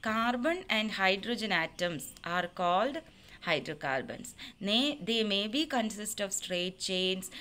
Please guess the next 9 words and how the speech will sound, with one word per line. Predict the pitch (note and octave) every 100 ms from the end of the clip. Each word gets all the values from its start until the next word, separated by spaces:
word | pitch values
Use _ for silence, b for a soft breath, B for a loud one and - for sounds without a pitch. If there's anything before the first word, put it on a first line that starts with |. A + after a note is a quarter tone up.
| B E3
branched | F3 F#3+ F#3 F3+ F#3 - - - -
or | G3 A#3+
rings. | G#3+ F3+ D#3+ D3 - - B B B -
The | A3
hydrocarbons | A3 A#3+ C4 F#4 F#4+ C4 A3+ G3+ F#3+ A#3 A#3+
in | A3 A3
which | A3+ B3 -
all | G#3 A3+ C4+ D#4
the | D#4 F4